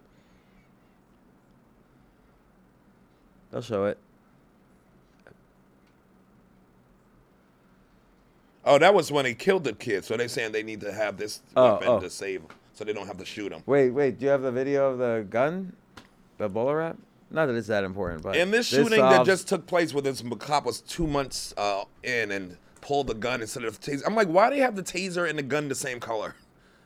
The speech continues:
Speaker 2: When you make one bright orange or something, not two black things on your hip.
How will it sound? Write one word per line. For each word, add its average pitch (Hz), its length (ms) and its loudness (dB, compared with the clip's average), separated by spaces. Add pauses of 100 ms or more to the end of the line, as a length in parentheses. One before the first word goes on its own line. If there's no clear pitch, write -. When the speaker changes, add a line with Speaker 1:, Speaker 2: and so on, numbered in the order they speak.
(140)
Speaker 2:
When 233 140 -2
you 254 60 -2
make 240 160 0
one 185 300 0
bright 175 260 0 (100)
orange 175 340 0
or 170 40 -8
something, 180 320 0
not 160 200 -2
two 196 120 -6
black 143 320 0
things 165 280 -6
on 156 100 -2
your 139 120 -2
hip. 156 220 -2